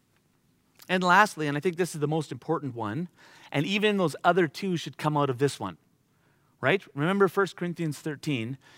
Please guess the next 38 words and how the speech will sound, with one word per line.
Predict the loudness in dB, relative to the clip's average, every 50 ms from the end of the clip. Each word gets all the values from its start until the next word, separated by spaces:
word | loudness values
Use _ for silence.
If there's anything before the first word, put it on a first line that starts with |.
| -18 -12 -8
"If | 0 2
I | 2 2
can | 2 0 -2 -2
do | -2 -2 -4 -2 _
all | 2 4 4 4 4
things | 2 2 2 2 4 4 4 0 0 -2 -2
and | -2 0
even | 0 0 0 -2 2
give | 4 6 6 4
up | 4 0
my | -2 -2
body | 0 2 2 2 2 2 0 -2
to | -4
be | -4 -4
burned, | -2 0 0 0 0 -2 -2 -6 -8 -10 -12 -18 -20 _ _ -8
but | -8 -2
have | 2 4 4 4 4
not | 2 0 0 0
love, | 0 0 0 0 0 -2 -8 -20 _ _ -12 -4 -2
I've | -2 -2 -2
gained | 0 0 2 2 2 0 0
nothing." | -2 -2 -2 -6 -10 -12 -14 _ _ _ _ _ _ _ _ _ _ _ _ _ -20 -20 _
So | -6 -2
this | -2 -2 0 2
last | 6 6 6 6 6 2 -2 -2
one | -2 -2
here, | -2 -4 -4 -6 -6 -6
creating | -8 -8 -4 0 2 4 4 4 2 2
with | 0 -2 -2 -4
belo-, | -6 -6 -6 -8 -10 -14 -16
creating | -8 -4 -2 0 0 0 -2
belonging, | -2 -2 -2 -2 0 0 0 -2 -4 -6 -10 -14 _ _ _ -20 -20 -20 _ _
to | -6 -6
see | -6 -4 -4 -4 -4 -4 -4
people, | -6 -6 -8 -6 -4 -4 -4 -4 -4 -6 _ -20 _ _
to | -6 -6
hear | -6 -2 2 4 4 4 4
them, | 2 0 -2 -2 -4 -8